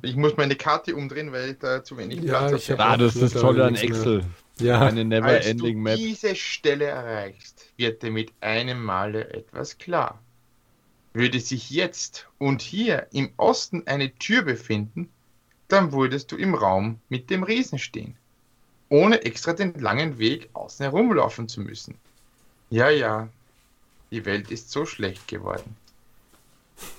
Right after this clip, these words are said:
Speaker 1: Mögliche Richtungen: Norden, Westen.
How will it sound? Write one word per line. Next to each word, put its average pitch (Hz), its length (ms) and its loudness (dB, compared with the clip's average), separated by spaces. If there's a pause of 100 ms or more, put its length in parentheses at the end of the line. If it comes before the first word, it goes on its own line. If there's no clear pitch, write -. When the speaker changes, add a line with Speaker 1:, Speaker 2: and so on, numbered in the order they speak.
(560)
Speaker 1:
Mögliche 123 440 0
Richtungen: 190 720 2 (480)
Norden, 117 640 2
Westen. - 440 -2